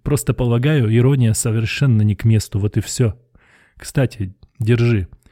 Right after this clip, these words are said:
Я видел, как ты забирал документы упавших подле авто». Поручик протянул мне солдатскую книжку. Ещё ничего не понимая, я раскрыл её, вчитываясь в заполненные от руки строчки. «Гвоздёва Вероника Матвеевна,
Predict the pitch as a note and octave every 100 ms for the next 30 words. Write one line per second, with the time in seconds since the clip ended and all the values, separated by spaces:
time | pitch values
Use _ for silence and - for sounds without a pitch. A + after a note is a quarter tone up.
0 | _ _ _ B2 C3+ E3 C3+ - - A2
1 | A#2 A#2+ A#2+ A2 A#2+ A#2 A2+ G#2 G#2+ -
2 | A2 - G2+ - G#2+ G#2 G#2+ G#2 - A2
3 | G2+ - _ _ _ _ _ _ _ A2
4 | A#2 A2 A#2 - A2 - A#2 C3+ C3 -
5 | A2+ G#2+ A2 - A2 G2+ - G2+ - -
6 | F#2+ _ _ _ _ _ _ _ _ _
7 | _ - A#2 A2+ - A#2+ A#2+ A2+ A2 A2+
8 | C#3 C#3+ A2 G#2+ - - B2 D3 B2 G#2+
9 | G2+ _ - - B2 A#2+ A2 G2+ G#2 -
10 | B2+ C3+ B2 A2+ G#2+ A2 G#2+ C3 - -
11 | A2 - - - F2+ _ - _ _ _
12 | - G#2 A2+ G#2+ G#2+ C3 C#3 G2+ F#2 _
13 | _ G#2+ A2 A2 A#2 A#2+ G#2+ G#2+ G#2+ G#2+
14 | G#2 F#2+ F#2